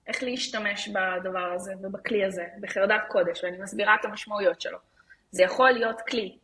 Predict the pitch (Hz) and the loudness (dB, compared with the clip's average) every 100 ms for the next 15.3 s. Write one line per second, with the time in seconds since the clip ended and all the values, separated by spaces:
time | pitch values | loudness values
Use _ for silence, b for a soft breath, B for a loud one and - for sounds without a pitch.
0 | _ - - 165 - 208 190 190 190 180 | _ -14 -4 -4 -2 0 2 0 2 0
1 | - 202 180 165 165 160 160 - 175 - | -2 -4 -4 -4 -8 -12 -12 -10 -10 -12
2 | B B B 208 214 214 285 302 302 - | B B B -6 -4 0 2 4 2 0
3 | 339 349 - - 226 226 208 208 208 208 | -2 -4 -10 -4 -2 -2 -2 -2 0 0
4 | 214 262 175 - - _ _ - 208 - | 2 2 2 -4 -14 _ _ -4 0 0
5 | 254 196 190 185 - - 202 196 - 196 | 2 0 0 -6 -6 -8 -8 -10 2 4
6 | 185 175 - _ _ _ 196 196 190 190 | 4 0 -10 _ _ _ 0 2 2 -2
7 | 156 - - B B B 190 196 196 190 | -4 -6 -8 B B B -4 -2 -2 -2
8 | - 247 240 202 202 226 247 220 208 190 | 4 6 6 4 0 0 0 -2 0 4
9 | 202 233 240 214 196 190 190 - 190 196 | 4 4 0 0 0 0 -2 -4 -4 -4
10 | 208 208 220 214 208 202 190 190 190 185 | -2 0 2 0 -2 -6 -4 -2 -2 -4
11 | 185 b b b b b 214 202 208 220 | -8 b b b b b -2 0 0 -2
12 | 202 180 180 175 170 _ _ - 185 202 | 0 0 0 -6 -10 _ _ -6 -4 -2
13 | 349 330 254 233 220 214 220 - 208 208 | -2 0 2 4 4 2 -6 -10 -8 -8
14 | 220 208 196 196 190 196 208 196 202 - | -2 0 0 -2 -8 -14 -14 -12 -14 -6
15 | 202 185 | -4 -4